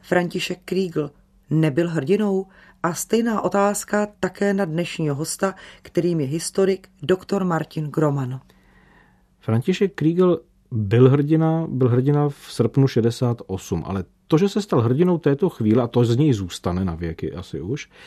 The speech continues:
Speaker 2: bylo způsobeno tím, že to byl celoživotně statečný chlap.
Speaker 1: Nechybí nám jistý prvek odpuštění,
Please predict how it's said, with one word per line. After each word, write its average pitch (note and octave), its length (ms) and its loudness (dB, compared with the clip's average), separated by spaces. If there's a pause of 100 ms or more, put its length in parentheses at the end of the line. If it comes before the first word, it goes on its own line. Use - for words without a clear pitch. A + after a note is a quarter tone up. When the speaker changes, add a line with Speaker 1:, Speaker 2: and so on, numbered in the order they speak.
(360)
Speaker 2:
bylo C3+ 340 4
způsobeno D#3+ 500 0
tím, D3 160 2
že D3+ 60 2
to E3 120 0
byl D#3+ 100 4
celoživotně C#3 640 2
statečný G#2+ 500 -2
chlap. C#2 260 -10 (1500)
Speaker 1:
Nechybí A3+ 420 2
nám G#3+ 220 0
jistý F#3+ 360 0
prvek G3 360 -2
odpuštění, E3+ 840 -2